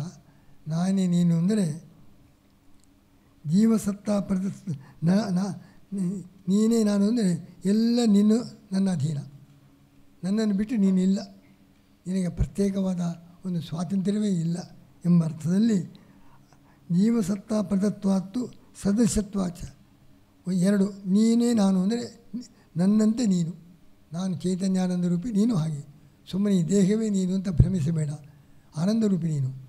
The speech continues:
ಜ್ಞಾನರೂಪಿ, ನ-, ನನ್ನಂತೆ ನೀನು ತತ್ವಮಸಿ, ನೀನು ನನ್ನಂತೆ ಎಂಬ ಅರ್ಥದಲ್ಲಿ ನಾನೇ ನೀನೇ ನಾನು. ಅಥವಾ ಜೀವಸತ್ತ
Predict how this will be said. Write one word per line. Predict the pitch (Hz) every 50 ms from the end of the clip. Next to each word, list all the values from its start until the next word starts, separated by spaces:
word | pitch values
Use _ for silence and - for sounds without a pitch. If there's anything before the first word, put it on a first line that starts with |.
| - - - -
ಜ್ಞಾನರೂಪಿ, | 143 160 185 214 208 196 190 170 139 165 160 - - - - - - _ _ _ -
ನ-, | 170 170
ನನ್ನಂತೆ | 156 160 180 202 220 226 233 233 254 262 240
ನೀನು | 190 175 170 151 147 160 - - - -
ತತ್ವಮಸಿ, | 196 185 - - 220 202 175 143 135 143 151 - - - _ _ _ _ _ _ _ -
ನೀನು | 190 214 208
ನನ್ನಂತೆ | 175 175 190 208 214 208 196 175 190 226 214 - - - _ _ _ _ _ -
ಎಂಬ | 170 180 175
ಅರ್ಥದಲ್ಲಿ | 170 147 - - 180 226 254 247 202 170 165 160 - - - _ _ _ _ _ _ -
ನಾನೇ | 165 175 175 175 196 208 220 240 226 - - - - - - _ - -
ನೀನೇ | 190 190 196 214 247 247
ನಾನು. | 208 175 160 160 156 196 - - - - - _ _ - - - -
ಅಥವಾ | 185 143 190 202 202 208 208 226 233 208 - - - _ - - - - _ _ _ _ _ _ - - - 190 165
ಜೀವಸತ್ತ | 185 226 247 233 208 - 196 190 - -